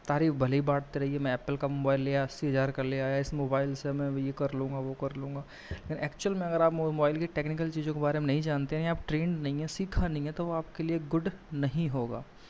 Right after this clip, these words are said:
तो वैसे ही अभी एनईपी के लिए, अभी से नहीं कहा जा सकता। ओके, कई बार देखा गया है, "It's also true that democracy lead to frequent change in leadership।" Leadership में भी change आता है,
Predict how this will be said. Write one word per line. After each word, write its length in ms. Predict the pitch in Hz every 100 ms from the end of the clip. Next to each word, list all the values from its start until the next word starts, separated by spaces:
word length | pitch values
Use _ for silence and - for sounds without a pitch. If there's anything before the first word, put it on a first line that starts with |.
| - - -
तो 100 | 190
वैसे 300 | 180 185 185
ही 200 | 170 175
अभी 180 | 165 175 -
एनईपी 440 | 139 139 139 143 -
के 80 | 117
लिए, 300 | 110 110 - - - - -
अभी 200 | 156 156
से 160 | 160 170
नहीं 220 | 139 147
कहा 200 | 135 123
जा 100 | 120
सकता। 360 | - - - - - - - - - - - - - - - - - - - - - - - - - - 156
ओके, 200 | - 120 - - - - - - - - - - - -
कई 140 | 214
बार 180 | 226 220
देखा 300 | 202 196 190
गया 260 | 185 180 170
है, 360 | 175 175 175
"It's 120 | 170
also 200 | 170 180
true 200 | 180 180
that 140 | 175 160
democracy 420 | 165 165 160 170 156
lead 160 | 156 165
to 60 | -
frequent 360 | 147 156 156
change 180 | 160 156
in 20 |
leadership।" 500 | 143 143 151 - 156
Leadership 420 | 160 160 160 165
में 140 | 156 151
भी 100 | 156
change 320 | - 151 147
आता 360 | 139 143 147 139
है, 320 | 143 147